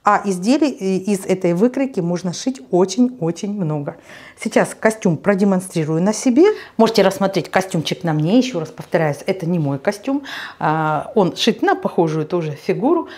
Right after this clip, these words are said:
Очень уютный, мягкий. Вот в нём ощущаешь себя, знаете,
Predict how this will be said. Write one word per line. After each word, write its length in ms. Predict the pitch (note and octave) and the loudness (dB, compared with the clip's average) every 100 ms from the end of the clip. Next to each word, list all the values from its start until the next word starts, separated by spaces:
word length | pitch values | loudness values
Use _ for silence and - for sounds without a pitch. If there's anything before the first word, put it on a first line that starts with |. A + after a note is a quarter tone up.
| - - | -20 -2
Очень 360 | B3 C4+ A#3 G#3 | 2 4 4 2
уютный, 500 | F3 D#3+ D#3 D#3 D#3+ | 0 -2 -4 -2 0
мягкий. 480 | F#3 F#3+ - - | 0 0 -2 -6
Вот 240 | D#3+ G3 F#3+ | -2 -2 -2
в 140 | F#3+ | 0
нём 180 | G3 A3 | 4 6
ощущаешь 460 | F#3 - G3+ - - | 4 0 0 0 0
себя, 220 | - F3+ | -2 -2
знаете, 320 | G3+ A3+ E3 | 0 -2 -4